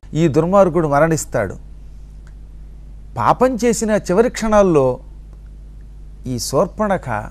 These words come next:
"రామ, రామ" అందిట. అక్కడుంది కొంచెం. దుర్ముఖుడు చచ్చేటప్పుడు "చచ్చానురోయ్" అన్నాడు, కాబట్టి వాడు ఎలాగో చచ్చిపోయాడు. శూర్పణఖ మాత్రం చివరి క్షణాల్లో "రామ" అంది, కాబట్టి వచ్చే జన్మలో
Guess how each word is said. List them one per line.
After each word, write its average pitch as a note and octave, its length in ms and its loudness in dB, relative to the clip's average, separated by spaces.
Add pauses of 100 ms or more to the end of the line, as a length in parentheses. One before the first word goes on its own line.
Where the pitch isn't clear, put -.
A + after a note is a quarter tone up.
(1200)
"రామ, B2+ 380 0 (460)
రామ" A2+ 560 -4 (240)
అందిట. G#2 340 -8
అక్కడుంది - 760 -8
కొంచెం. A2 340 -12 (760)
దుర్ముఖుడు F#3+ 560 0
చచ్చేటప్పుడు G#3 580 4 (100)
"చచ్చానురోయ్" G#3+ 460 4
అన్నాడు, A#2 340 -2 (720)
కాబట్టి G3+ 360 4
వాడు F#3 180 8
ఎలాగో F#3+ 200 8
చచ్చిపోయాడు. D#3+ 640 0 (440)
శూర్పణఖ A#3 600 2
మాత్రం F#3+ 500 0
చివరి G3 300 2
క్షణాల్లో G3+ 420 2
"రామ" D3+ 260 2
అంది, A#2 300 -6 (720)
కాబట్టి D3+ 380 2
వచ్చే C3 360 2
జన్మలో E3 540 0